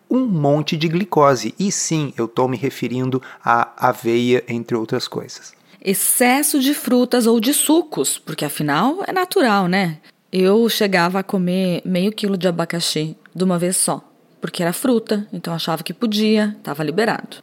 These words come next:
Speaker 1: Pois é, vamos começar falando do suco de fruta, que é um grande problema, porque as pessoas não se dão conta da quantidade de açúcar que tá presente ali, e muitas vezes são enganadas pela linguagem utilizada no rótulo,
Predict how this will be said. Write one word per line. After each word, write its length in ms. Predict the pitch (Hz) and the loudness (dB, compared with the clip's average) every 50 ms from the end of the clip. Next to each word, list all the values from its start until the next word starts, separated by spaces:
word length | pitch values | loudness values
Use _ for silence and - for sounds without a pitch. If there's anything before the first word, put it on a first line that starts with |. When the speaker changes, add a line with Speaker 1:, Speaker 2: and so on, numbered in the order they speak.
| _ | _
Speaker 1:
Pois 240 | - 127 127 120 110 | -2 0 0 2 4
é, 240 | 120 113 113 113 110 | 4 4 4 2 2
vamos 280 | 107 120 123 143 147 - | 0 -2 -4 -4 -2 -2
começar 340 | - 170 165 - - 160 | 0 0 0 2 2 0
falando 500 | - - 170 143 117 120 131 143 147 147 | 2 2 0 2 2 2 2 2 0 -2
do 200 | 131 127 135 135 | -2 -2 -2 -2
suco 360 | 131 - - - 156 - 185 165 | -2 -4 -6 -6 -6 -4 -4 -6
de 100 | 143 131 | -6 -6
fruta, 460 | - - 139 143 147 143 - 123 110 | -4 -2 -2 0 -2 -2 -2 -6 -6
que 260 | - - - 123 113 | -6 -8 -4 0 2
é 80 | 117 135 | 2 2
um 220 | 160 180 175 156 | 2 2 0 0
grande 340 | 131 120 123 139 151 143 147 | 0 2 0 0 -2 -4 -6
problema, 640 | - - 139 120 117 110 113 127 147 151 123 104 - - - - - - - - _ _ - | -6 -6 -6 -2 0 0 2 2 2 0 -2 -2 -6 -10 -20 -18 -18 -20 -20 -20 _ _ -6
porque 480 | 143 143 127 - - - 147 151 156 - | -6 -6 -6 -6 -8 -4 -2 -2 -2 -2
as 120 | 143 135 | -4 -6
pessoas 440 | - - 143 127 - - 165 147 127 | -6 -6 -6 -6 -4 -4 -4 -4 -2
não 180 | 139 143 147 151 | -2 -4 -4 -4
se 240 | 143 - - - 135 | -4 -6 -8 -8 -10
dão 260 | 123 123 131 143 160 | -2 -2 -2 -2 0
conta 640 | - - 143 131 143 165 185 - - 113 101 110 147 | 0 2 2 2 2 0 -4 -2 -2 -2 -2 -2 -8
da 200 | 131 110 113 - | -8 -8 -8 -8
quantidade 960 | - _ - - 156 180 208 - - 247 202 165 139 131 135 143 143 151 151 | -8 _ 0 0 2 2 2 -2 -2 -4 0 0 2 2 2 0 -2 -4 -6
de 240 | 147 147 143 147 147 | -6 -6 -4 -4 -4
açúcar 520 | 143 - - - - 156 147 - 160 143 | -4 -6 -8 -6 -6 -6 -2 -2 -2 -2
que 120 | - - | -2 -8
tá 160 | - - - - | -4 -4 -4 -2
presente 500 | - 151 135 - 143 143 139 - - 170 | 0 -2 -2 0 -2 -2 -2 -2 0 0
ali, 260 | 165 151 143 147 147 - - - - - - - - - | 0 2 0 -2 -2 -4 -10 -18 -16 -18 -18 -18 -8 -4
e 60 | 156 | 0
muitas 400 | 151 156 165 165 185 160 123 117 | 0 0 2 4 4 2 2 4
vezes 320 | 120 135 151 160 156 156 - | 2 2 2 2 2 -2 -4
são 320 | - - - 151 175 196 | -2 2 4 4 4 4
enganadas 760 | 196 175 147 131 123 113 110 113 135 156 165 139 117 104 - | 2 4 4 4 4 4 4 6 6 6 4 4 0 -2 -4
pela 220 | - - 143 135 143 | -2 -2 2 2 2
linguagem 800 | 151 151 175 190 180 139 120 117 123 139 147 131 110 110 110 104 | 2 2 0 0 2 6 6 8 8 8 6 4 2 -2 -4 -4
utilizada 560 | 107 - - 139 131 131 120 127 123 127 143 | -4 -4 -2 -2 0 2 4 4 4 4 4
no 100 | 151 156 | 0 0
rótulo, 520 | 143 147 147 151 151 - - 104 104 120 | 4 4 4 4 2 0 -8 -8 -8 -10